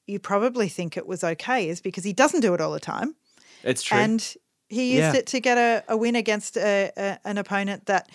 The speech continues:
Speaker 1: he wasn't so sure of. They'd only fought one time before, I think, from memory, and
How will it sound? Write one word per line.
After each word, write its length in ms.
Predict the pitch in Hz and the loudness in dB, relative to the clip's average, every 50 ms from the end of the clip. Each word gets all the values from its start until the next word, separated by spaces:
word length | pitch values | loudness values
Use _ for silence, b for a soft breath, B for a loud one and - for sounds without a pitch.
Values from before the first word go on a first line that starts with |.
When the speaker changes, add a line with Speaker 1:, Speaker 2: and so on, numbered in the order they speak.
| B B B B - | B B B B -6
Speaker 1:
he 100 | - 220 | -2 2
wasn't 300 | 220 214 247 262 277 262 | 4 6 6 6 4 2
so 160 | - - 226 214 | 4 4 2 2
sure 320 | - - 175 165 165 165 | 2 0 0 0 2 2
of. 160 | 196 269 - | 2 2 4
They'd 160 | - 226 208 | 2 4 4
only 220 | 208 214 220 247 240 | 4 4 4 2 2
fought 200 | - 226 202 160 | 2 0 0 2
one 160 | 190 185 180 | 0 -2 -2
time 200 | - 180 180 170 | -2 -4 -4 -4
before, 340 | 170 170 - - 170 170 170 | -4 -6 -4 -2 -2 0 0
I 80 | 160 | 0
think, 300 | 156 - 165 160 208 - | -2 -4 -8 -8 -8 -10
from 180 | - - 180 170 | -8 -8 -6 -4
memory, 340 | 170 160 160 165 190 247 247 B B B B B B B B - | -4 -4 -4 -4 -4 -6 -6 B B B B B B B B -4
and 360 | 214 202 196 196 196 196 - | -2 -2 0 -2 -2 -4 -6